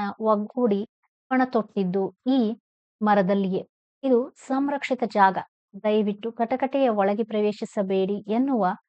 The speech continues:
ಫಲಕವನ್ನು ನೆಟ್ಟಿದ್ದರು. ಹೀಗೆ ಆ ಮರದ ನೂರು ಕಾಲ ಬಾಳುವಂತೆ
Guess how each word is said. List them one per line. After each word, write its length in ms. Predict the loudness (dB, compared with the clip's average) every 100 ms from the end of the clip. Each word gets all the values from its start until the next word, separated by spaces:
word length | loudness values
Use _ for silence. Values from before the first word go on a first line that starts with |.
| _ _ _ -2
ಫಲಕವನ್ನು 760 | -2 0 0 0 0 -2 -4
ನೆಟ್ಟಿದ್ದರು. 540 | -4 -4 -6 -6 -4 -6
ಹೀಗೆ 640 | -8 _ 0 0 0 -2
ಆ 320 | -2 0 2
ಮರದ 300 | 2 2 0
ನೂರು 420 | 0 -2 -2 -4 -4
ಕಾಲ 320 | -2 0 2
ಬಾಳುವಂತೆ 760 | 0 0 0 -2 -6 -4 -4